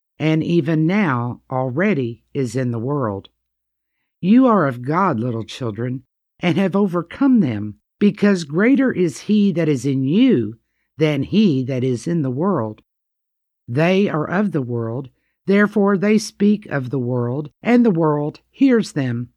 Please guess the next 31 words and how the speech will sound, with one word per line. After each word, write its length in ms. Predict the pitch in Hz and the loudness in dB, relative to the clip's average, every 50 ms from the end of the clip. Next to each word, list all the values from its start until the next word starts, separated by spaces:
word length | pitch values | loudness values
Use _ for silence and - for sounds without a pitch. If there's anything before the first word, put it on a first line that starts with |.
| _ _ _ _ _ _ _ _ _ _ _ _ _ _ | _ _ _ _ _ _ _ _ _ _ _ _ _ _
We 460 | - 160 190 226 233 220 190 170 165 - | 0 2 4 6 6 6 4 2 2 0
are 180 | - 147 151 160 | -2 -2 -2 -2
of 160 | 170 151 170 | -4 -4 -4
God. 480 | 170 196 208 214 190 151 131 123 120 - _ _ _ _ _ _ _ _ | -4 -2 0 0 0 0 -2 -6 -8 -12 _ _ _ _ _ _ _ _
He 240 | - - 233 233 233 | 0 2 4 4 4
that 180 | 180 202 156 | 4 2 0
knoweth 360 | 156 170 170 160 156 151 - | 0 0 2 2 0 0 -2
God 320 | - 147 139 131 131 147 160 | -4 -2 -2 0 0 0 0
hears 360 | 131 160 185 190 185 160 156 | 0 2 2 2 0 0 0
us, 540 | 226 262 262 202 123 131 123 - - - - _ _ _ _ _ _ _ _ _ - | 0 0 0 0 -2 -4 -8 -12 -18 -20 -20 _ _ _ _ _ _ _ _ _ -4
and 160 | - 180 185 | 0 0 2
he 260 | 160 131 202 220 208 196 | 2 4 4 4 4 4
that 180 | 170 170 170 | 2 2 2
is 200 | 165 156 139 127 | 0 0 0 0
not 240 | 151 175 208 254 262 | 0 2 2 4 2
of 160 | 220 - 123 | 2 0 -2
God 440 | 143 135 123 120 113 113 120 117 - - _ _ _ _ _ | -4 -4 -4 -4 -4 -4 -6 -8 -10 -16 _ _ _ _ _
heareth 520 | - - 208 185 147 135 123 120 - _ _ _ _ | 0 2 4 4 4 2 0 -4 -8 _ _ _ _
us 300 | - 127 120 - - - | -6 -6 -6 -6 -8 -6
not. 460 | 135 127 120 113 110 110 110 _ - _ _ _ _ _ _ _ _ _ _ _ _ _ _ _ _ _ _ | -6 -4 -4 -4 -6 -8 -10 _ -20 _ _ _ _ _ _ _ _ _ _ _ _ _ _ _ _ _ _
Hereby 640 | _ - - 269 277 285 277 202 214 196 175 170 165 | _ 0 2 4 4 4 4 4 2 2 2 2 2
know 240 | 170 170 170 170 160 | 0 0 0 0 0
we 240 | 143 151 160 151 | 0 0 0 0
the 140 | 139 120 139 | 0 -2 -4
spirit 380 | - - - - 165 151 147 123 | -6 -6 -4 -2 0 0 0 0
of 160 | 135 127 - | -2 -6 -8
truth 540 | - - - 262 262 262 254 214 - _ _ _ _ _ _ _ | -6 -2 0 2 2 2 0 -2 -4 _ _ _ _ _ _ _
and 200 | - 139 135 135 | -4 -4 -2 -2
the 60 | 131 | -4
spirit 500 | - - - - 143 135 135 131 135 - | -6 -8 -8 -4 -2 -2 -2 -2 -4 -4
of 180 | - 143 131 | -6 -8 -10